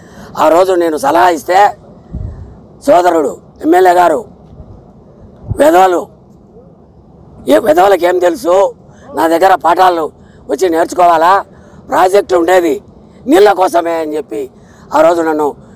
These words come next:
వెధవ కింద నన్ను ట్రీట్ చేసినాడు. ఈరోజు అనుభవం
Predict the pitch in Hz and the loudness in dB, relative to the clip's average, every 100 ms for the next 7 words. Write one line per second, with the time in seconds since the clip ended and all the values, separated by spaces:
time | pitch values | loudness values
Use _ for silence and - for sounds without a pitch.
0 | - - - 302 202 208 196 185 170 156 | -20 -18 -4 0 2 2 0 -2 -4 -4
1 | 147 156 147 262 196 208 160 - - - | -6 -8 -8 -10 -10 -16 -16 -20 -20 -20
2 | - - - - - - - 277 294 339 | -20 -20 -20 -20 -20 -12 0 2 4 2
3 | 320 427 - - - - - - 302 392 | 0 -4 -8 -20 -20 -20 -12 -2 2 4
4 | 427 381 | 2 0